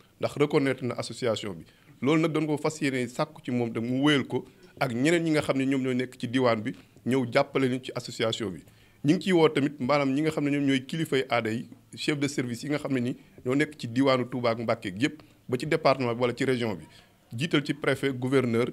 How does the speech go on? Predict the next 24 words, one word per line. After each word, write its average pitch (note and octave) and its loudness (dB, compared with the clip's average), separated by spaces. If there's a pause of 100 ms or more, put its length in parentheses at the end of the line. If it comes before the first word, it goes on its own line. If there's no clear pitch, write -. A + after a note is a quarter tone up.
ñoom C3 0
ñëpp E3 4
ñu D3 2
xam B2+ -2
ne A2 -2 (460)
association B2+ 0
bi A#2+ -4 (100)
tey A#2+ 0
dafa B2 -2
doon B2+ -4
association A#2+ -2
boo A2+ -2
xam A#2 -6
ne A2 -2
bu G#2 -6
légal B2+ 2
la, B2 -2 (220)
ndax - -4
kayit C#3+ 6
yi B2 0
ñoom C3+ 2
ñoo C3+ 4
ko A#2 -4
signé C3 -2